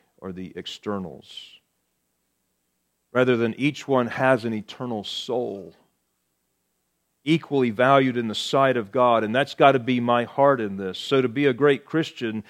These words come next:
requires me to be a humble Christian and to pursue those. And it's not just me, it's you too.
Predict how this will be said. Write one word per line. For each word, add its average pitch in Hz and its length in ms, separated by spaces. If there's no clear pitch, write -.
requires 135 520
me 131 120
to 120 80
be 123 140
a 101 100
humble 147 500
Christian 101 600
and 117 140
to 117 80
pursue - 760
those. 101 460
And 127 160
it's - 180
not 143 460
just 160 460
me, 151 320
it's 123 200
you 165 200
too. 202 400